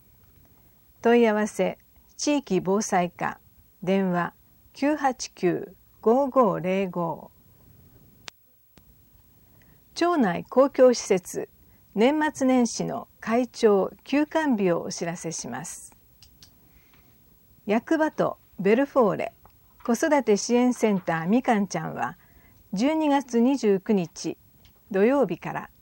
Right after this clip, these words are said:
一月三日木曜日までお休みです。コミュニティ長泉、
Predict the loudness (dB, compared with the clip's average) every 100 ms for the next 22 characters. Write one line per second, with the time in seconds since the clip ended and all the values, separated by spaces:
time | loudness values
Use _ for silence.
0 | _ _ -10 -6 -4 -4 -2 -2 -2 -2
1 | -4 -2 -2 -2 -2 -2 -2 -2 0 -2
2 | -4 -8 -10 -10 -10 -10 -8 -10 -12 -18
3 | -20 _ _ _ _ _ _ _ _ _
4 | _ _ _ _ _ -20 _ 0 0 0
5 | -2 0 0 0 -2 -2 -2 -6 -10 -12